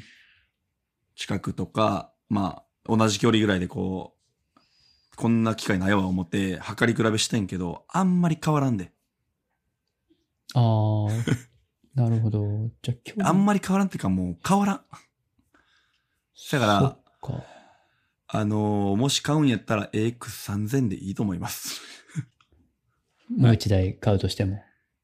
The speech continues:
Speaker 1: うん。あのー、
Speaker 2: うん。
Speaker 1: コスパから比べても別に何、うん、別に特別なことせえへんかったら一緒と思う。正直。
Speaker 2: うんうんうん。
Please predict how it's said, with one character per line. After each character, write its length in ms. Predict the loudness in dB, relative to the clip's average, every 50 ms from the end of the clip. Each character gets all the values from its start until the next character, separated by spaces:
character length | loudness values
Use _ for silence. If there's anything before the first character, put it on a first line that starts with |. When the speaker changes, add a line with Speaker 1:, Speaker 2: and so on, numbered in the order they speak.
| _ _ _ _ _ _ _ _ _
Speaker 1:
う 140 | 0 2 2
ん。 100 | 2 0 -4 _ _ _ _ _ _ _ _ _ _ _ _ _ _ _ _ _ _ _
あ 140 | -2 0 0
の 640 | 2 2 2 4 4 4 4 2 2 0 -2 -4
ー、 80 | -6 -6
Speaker 2:
う 40 | -8
ん。 20 |
Speaker 1:
コ 180 | -6 -2 -2 -2
ス 160 | -2 -4 -6
パ 720 | 0 2 4 4 4 4 4 4 4 4 4 4 2 0 -2 -2
か 180 | 0 0 0
ら 20 | 0
比 220 | 0 0 2 2
べ 80 | 0 0
て 140 | -2 -2
も 240 | -2 -2 -2 -2 -2
別 260 | -4 -4 -4 -4 -2
に 200 | 0 0 0 0
何、 500 | 0 0 0 0 0 0 -2 -4 -6 -8 _ _ _ _
う 60 | -2
ん、 280 | -2 0 0 0 -2 -2
別 200 | -4 -4 -4 -4
に 80 | -4
特 260 | -4 -2 -2 0 2 2
別 100 | 2 2
な 60 | 2
こ 60 | 0
と 80 | 0 0
せ 100 | 0 0
え 40 |
へ 120 | 2 2 0
ん 240 | 0 -2 -4 -8 -12 _ _ _ -20 _ _ _ _ _ _ _ _ _ -10
か 100 | -10 -8
っ 60 | -8
た 100 | -6 -6
ら 60 | -4
一 80 | -4 -2
緒 120 | -2 0
と 100 | 0 -2
思 120 | -4 -6
う。 20 | -8 -16 _ _ _ _ _ _ _ _ _ _ _
正 160 | _ -10 -8
直。 400 | -8 -8 -10 -12 -6 0 4 4
Speaker 2:
う 20 | 4
ん 220 | 4 4 0 0
う 40 | -2
ん 20 | 0
う 40 | 0
ん。 560 | 0 2 0 -2 -2 -2 -2 -2 -2 -2 -4